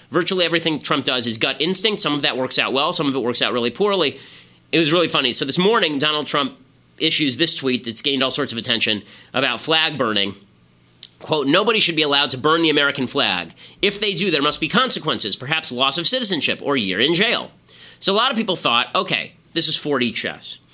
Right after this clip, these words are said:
He's trying to throw his base, I thought maybe this is possible, he's trying to throw his base some red meat, so when he names Mitt Romney later today his Secretary of State, which is certainly a possibility,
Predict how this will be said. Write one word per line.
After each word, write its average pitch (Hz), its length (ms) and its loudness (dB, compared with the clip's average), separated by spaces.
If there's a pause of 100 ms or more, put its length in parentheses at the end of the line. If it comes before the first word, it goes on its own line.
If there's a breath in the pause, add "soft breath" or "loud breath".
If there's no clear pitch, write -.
(140 loud breath)
He's 170 180 2
trying 233 440 2
to 143 240 -2 (100)
throw 185 380 0
his 165 180 0
base, 135 260 0
I 190 140 0
thought 135 240 -2
maybe 113 180 0
this 107 140 -4
is - 60 -4
possible, 123 420 -4 (200 loud breath)
he's 160 120 -2
trying 214 200 2
to 170 60 -2
throw 180 220 0
his 185 120 0
base 143 280 2
some 139 180 2
red 151 160 2
meat, 226 380 2 (200 loud breath)
so 180 180 2
when 175 100 2
he 165 80 4
names 170 320 2
Mitt 160 160 2
Romney 147 360 4
later 127 300 2
today 110 400 2
his 110 160 0
Secretary 139 460 0
of 156 80 4
State, 214 200 0
which 160 140 -2
is 135 140 2
certainly 123 340 0
a 107 40 0
possibility, 107 640 0